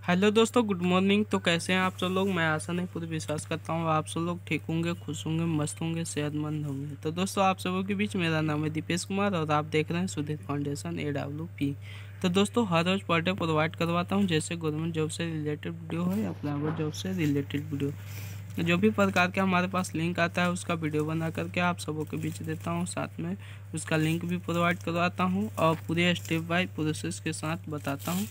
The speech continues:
step by step। तो दोस्तों, वीडियो को देखने के लिए last तक continue हमारे वीडियो को बने रहिएगा। दोस्तों, देर न करते हुए मैं बता देना चाहता हूँ कि आज का जो campus diploma job है, जो diploma के लिए है, diploma holder के लिए,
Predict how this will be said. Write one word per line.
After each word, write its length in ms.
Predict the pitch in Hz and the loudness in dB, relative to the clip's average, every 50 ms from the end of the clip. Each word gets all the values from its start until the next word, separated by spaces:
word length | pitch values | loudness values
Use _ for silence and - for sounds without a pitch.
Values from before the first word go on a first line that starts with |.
| - - | -8 -8
step 320 | 165 160 - - 147 147 | -8 -6 -4 -2 -2 0
by 200 | 143 147 143 143 143 | 0 0 0 0 -2
step। 640 | 143 - - 139 143 - - - - - - - - - - - - - - | -2 -4 -6 -6 -6 -6 -8 -12 -12 -10 -10 -10 -10 -10 -10 -10 -10 -8 -6
तो 80 | - 175 | -2 0
दोस्तों, 400 | 165 185 190 196 - 226 220 226 220 - - - | 2 2 2 4 4 4 4 4 4 0 -4 -2
वीडियो 320 | 165 160 160 175 185 196 190 | 0 0 2 2 2 0 0
को 140 | - 190 | 0 0
देखने 340 | 185 180 175 165 - 190 190 | 0 2 0 2 2 2 2
के 120 | 190 190 190 | 2 2 2
लिए 180 | 190 190 196 | 2 2 2
last 320 | 190 160 156 160 170 - - | 4 4 4 4 4 2 0
तक 140 | 180 175 | -4 -2
continue 420 | - 175 170 165 - - 170 170 170 | -2 -2 -2 -2 -2 -2 -2 -2 0
हमारे 260 | 165 160 160 160 160 | 0 0 0 0 0
वीडियो 280 | 156 156 151 160 170 175 | 0 -2 -2 -2 -2 -2
को 160 | 185 180 175 | -2 -2 -2
बने 280 | 170 151 143 143 143 139 | 0 2 2 4 4 2
रहिएगा। 420 | 143 143 147 143 139 139 143 143 143 - - - - - - - - - | 2 2 0 0 0 0 -2 -4 -6 -8 -10 -10 -10 -10 -10 -8 -2 2
दोस्तों, 380 | 180 185 190 - - 214 220 226 | 4 4 4 4 4 2 4 4
देर 160 | 185 165 175 185 | 4 4 4 4
न 140 | 196 196 196 | 4 4 4
करते 340 | 196 196 190 185 - - 185 | 4 2 0 0 0 0 0
हुए 260 | 185 190 202 220 220 208 - - - - - | 2 2 2 2 0 -2 -6 -10 -10 -4 0
मैं 220 | 170 165 175 185 175 | 2 4 4 4 2
बता 260 | 165 160 - 165 170 | 2 4 4 4 4
देना 240 | 170 175 180 180 185 | 4 4 2 2 2
चाहता 280 | 185 - 180 180 - 190 | 2 2 -2 -2 0 0
हूँ 100 | 190 202 | 0 2
कि 80 | 196 165 | 2 4
आज 220 | 147 151 156 156 | 4 4 2 0
का 140 | - - 175 | -2 -2 -2
जो 140 | 175 185 175 | 0 0 0
campus 480 | - 160 156 151 151 - 170 185 - - - - - - - - - | 2 2 2 2 0 0 -2 -2 -4 -6 -10 -10 -10 -8 -4 0 2
diploma 480 | 156 165 160 - 165 160 156 160 175 170 | 4 4 4 4 4 4 6 4 4 4
job 260 | 165 175 175 170 165 | 4 4 4 4 4
है, 160 | 175 196 196 | 4 2 2
जो 300 | 190 - 170 170 170 165 | 2 0 0 2 2 2
diploma 560 | 160 156 160 147 - 160 160 156 160 170 180 190 | 2 2 2 2 2 4 4 4 4 4 2 2
के 160 | 190 - 202 | 4 4 4
लिए 180 | 202 202 208 | 6 8 8
है, 140 | 208 208 208 196 | 8 6 6 6
diploma 440 | 170 156 143 - 165 160 160 165 | 4 2 2 4 4 6 6 6
holder 280 | 165 170 165 165 175 185 | 6 6 6 6 4 4
के 180 | 196 - 190 190 | 2 2 2 4
लिए, 200 | 196 202 220 | 6 6 4